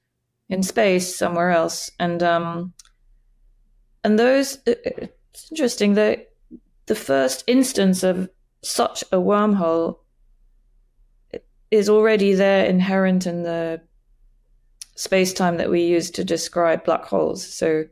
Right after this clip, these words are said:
and there, the wormhole goes by the rather grand sounding title of Einstein-Rosen bridge. And it connects not two regions in the same space, but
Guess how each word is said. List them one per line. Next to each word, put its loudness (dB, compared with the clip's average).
and 4
there, 2
the 0
wormhole 4
goes 0
by 0
the -2
rather -2
grand -2
sounding -2
title -4
of -6
Einstein-Rosen 0
bridge. -2
And 2
it 0
connects -2
not 2
two 2
regions 2
in 4
the 2
same 0
space, -2
but -4